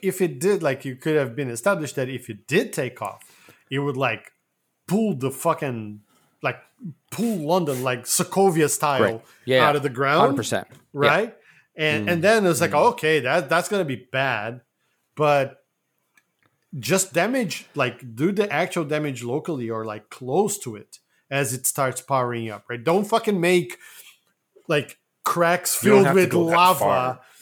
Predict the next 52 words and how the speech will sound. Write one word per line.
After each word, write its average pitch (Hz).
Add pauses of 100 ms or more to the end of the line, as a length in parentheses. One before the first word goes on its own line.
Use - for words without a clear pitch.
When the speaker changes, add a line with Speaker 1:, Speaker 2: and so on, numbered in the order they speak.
(680)
Speaker 1:
like, 165
snake 202
through 170
the 160
entire 165
fucking 156
city 151
just 139
to 147
make 139
him 127
go 117
back. 107 (200)
Speaker 2:
The 151
other 214
thing 180
I 135
wanna 120
challenge 98
the 98
dagger 90
drive 90
on 85
Speaker 3:
It's -
Kid 147
Go. 92
It's 107
Kid 139
Speaker 1:
Yeah. 135
Speaker 3:
Go 127
Speaker 2:
is 117
Speaker 3:
in 92
a 90
way. 90 (280)
Speaker 2:
I -
wanna 165
challenge 156
the 139
dagger 113
drive 98
on 92
the 90
idea 87
that -
this 95
is 95
how 90
the 85
dagger 80
drive -
works, 65
because 127